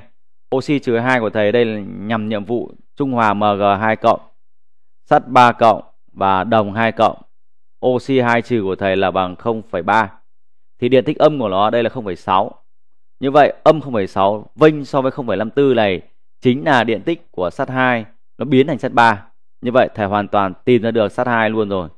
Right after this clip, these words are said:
F E S O bốn của thầy sẽ bằng không phẩy ba nhân với hai trừ không phẩy năm tư. Các em tìm ra rất là đẹp là không phẩy không sáu. Đó, như vậy xong công việc số một. Để tính được phần trăm khối lượng của F E S O bốn,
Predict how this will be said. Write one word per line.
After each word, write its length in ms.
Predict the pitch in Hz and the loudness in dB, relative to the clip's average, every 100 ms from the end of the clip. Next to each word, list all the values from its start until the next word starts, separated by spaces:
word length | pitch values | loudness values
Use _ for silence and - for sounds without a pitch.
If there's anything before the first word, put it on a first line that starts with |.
| - - - - - | -20 -20 -20 -20 -4
F 120 | 127 123 | 0 2
E 260 | 120 127 | 2 2
S 20 | |
O 40 | 127 | 2
bốn 260 | 117 107 | 0 0
của 80 | 113 | -2
thầy 220 | 98 98 | -2 -2
sẽ 80 | 95 | 0
bằng 240 | 101 98 98 | -2 -2 -2
không 280 | 127 120 113 | -4 -4 -4
phẩy 160 | 104 87 | -6 -2
ba 300 | 101 110 110 | 0 0 0
nhân 240 | 110 110 | -4 -4
với 100 | 110 | -4
hai 340 | 113 120 120 107 - - - - | 0 2 2 -2 -12 -20 -20 -16
trừ 240 | - 123 107 | -2 0 0
không 200 | 127 113 | -2 -2
phẩy 160 | 101 | -2
năm 160 | 90 104 | -2 -4
tư. 320 | - 135 117 90 - - - - - | 2 2 2 -2 -18 -20 -20 -16 -2
Các 80 | |
em 140 | 110 117 | -2 0
tìm 200 | 113 104 | -4 -2
ra 100 | 107 | -2
rất 100 | 135 | 0
là 80 | 120 | 2
đẹp 220 | 107 95 | 2 0
là 80 | 95 | -4
không 200 | 120 98 | -8 -8
phẩy 120 | 87 | -8
không 160 | 107 | -10
sáu. 340 | 104 98 90 - - - - - - - | -6 -2 -2 -4 -16 -20 -20 -20 -20 -16
Đó, 400 | - 101 120 123 98 | -6 0 0 0 -2
như 120 | 120 | -2
vậy 240 | 117 82 | -2 -2
xong 240 | - 127 120 | -2 -4 -2
công 140 | 117 | -6
việc 160 | 107 87 | -6 -8
số 100 | 101 | -6
một. 260 | 107 82 - - - - - - - - - - - - - - - - | -6 -8 -14 -20 -20 -20 -20 -20 -20 -20 -20 -20 -20 -20 -20 -20 -20 -6
Để 220 | 127 110 | -2 -2
tính 260 | - 123 151 | -4 -6 -2
được 260 | 147 117 | -4 -2
phần 180 | 123 113 | -4 -2
trăm 240 | 139 131 | -2 -2
khối 180 | 127 123 | -2 -2
lượng 280 | 151 143 107 | 2 0 0
của 100 | 98 | -4
F 180 | 127 135 | -2 0
E 320 | 127 120 139 | -2 -2 -2
S 20 | |
O 40 | 131 | -2
bốn, 380 | 117 110 123 | 0 0 -2